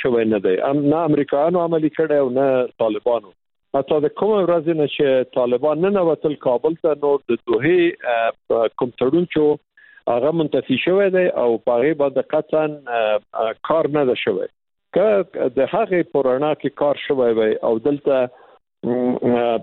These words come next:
م، امارت اسلامي خپل غیږ د ټولو افغانانو لپاره خلاص کړی وی او زموږ تعلیم یافته او، ا، ا، کارپوه خلک چې اکثریت یې متاسفانه د افغانستان نه ووتل، م، دوی ته، اه،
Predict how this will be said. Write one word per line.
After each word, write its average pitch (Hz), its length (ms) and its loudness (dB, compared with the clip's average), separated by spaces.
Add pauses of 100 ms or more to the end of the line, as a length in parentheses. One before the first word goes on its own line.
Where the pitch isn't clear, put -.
(160)
م، 117 580 2
امارت 131 500 0
اسلامي 131 560 0
خپل 143 300 -2
غیږ 147 460 -2
د 117 40 2
ټولو 208 340 0
افغانانو 127 580 -2
لپاره 117 360 0 (120)
خلاص 113 160 2 (160)
کړی 135 260 2
وی 113 120 2
او 104 120 2
زموږ 127 300 -2 (480)
تعلیم 131 280 2
یافته 120 300 -2
او، 120 460 0 (120)
ا، 110 340 -2 (640)
ا، 117 160 2
کارپوه 127 640 0 (100)
خلک 131 280 0
چې - 280 -8 (360)
اکثریت 139 500 0 (120)
یې 113 100 -6 (460)
متاسفانه 127 720 -2
د 117 60 -2
افغانستان 113 640 -2
نه 127 80 0
ووتل، 127 560 2 (520)
م، 123 360 -2
دوی 139 220 0
ته، 135 360 0 (140)
اه، 110 300 -2